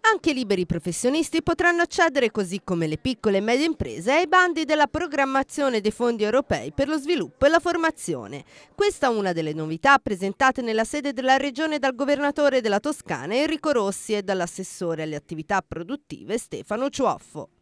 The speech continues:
Prima tra le regioni italiane la Toscana ha approvato questa delibera di giunta che fissa i requisiti per l'accesso dei liberi professionisti ai bandi e agli avvisi per le agevolazioni alle imprese del por fes duemilaquattordici duemilaventi,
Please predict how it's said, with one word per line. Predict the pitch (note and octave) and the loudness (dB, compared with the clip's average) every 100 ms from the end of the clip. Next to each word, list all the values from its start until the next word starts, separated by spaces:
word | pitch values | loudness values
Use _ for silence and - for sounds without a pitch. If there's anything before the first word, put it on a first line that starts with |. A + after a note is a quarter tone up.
| _ | _
Prima | G#4 G4+ C4+ | 2 4 2
tra | G#3 F#3+ | 0 -2
le | F3+ | -2
regioni | F3 F3 G#3 | -2 -2 -4
italiane | F#3+ G#3 C4 D4 B3+ | -2 -4 2 2 2
la | G3+ | -2
Toscana | C4+ - - F4 D4 | -4 -6 0 2 2
ha | |
approvato | - F#4+ F4+ D#4 D#4+ | -2 0 2 2 -2
questa | - F#4 - E4+ | -4 -4 -2 -4
delibera | D#4+ C#4+ C4+ C#4+ | -4 -4 -2 0
di | C4+ | -2
giunta | B3+ A#3+ A3+ A3 | -4 -8 -6 -4
che | A#3 A#3 | -4 -4
fissa | - A#3+ G#3+ - | -8 -8 -6 -6
i | D#3 | -6
requisiti | D#3 G3+ G3+ D4 C#4+ | -6 -8 -6 -4 -2
per | C4+ | 0
l'accesso | C#4+ C#4+ F4 D#4+ - | 0 0 0 -2 -2
dei | D4 | -6
liberi | C#4+ D4+ C4+ C4 | -4 -4 -4 -4
professionisti | A3 A3 C4+ - D#4 F3+ F3 - | -4 -4 -4 -4 -4 -4 -6 -2
ai | C#4 | 0
bandi | A3+ G#3+ G#3 G#3 | 2 2 0 -4
e | |
agli | G#3+ A#3+ | -4 -2
avvisi | D4 G3+ D#3 E3 A#3 | -4 -4 -14 -12 -8
per | D#4+ | -4
le | D#4+ | -2
agevolazioni | D#4+ D#4 D4+ D#4 D#4 D#4+ D4 | -2 -2 -2 -4 -4 -4 -4
alle | C#4 | -2
imprese | D#4+ - E3+ D#3+ G#3+ | -4 -6 -8 -6 -6
del | D4 D4 | -6 -6
por | G#3 D3+ - | -6 -6 -6
fes | B3+ A3+ A#3+ C#4+ D4 | -4 -2 -2 -2 -4
duemilaquattordici | C4+ D4+ D#4 D#4+ E4+ - D#3+ D3+ A3 - | -4 -4 -4 -4 -4 -4 -8 -8 -12 -10
duemilaventi, | C#4 E4 E4 D#4+ A#3+ B2 C#3 - F3 | -6 -4 -2 -2 -4 -8 -12 -10 -10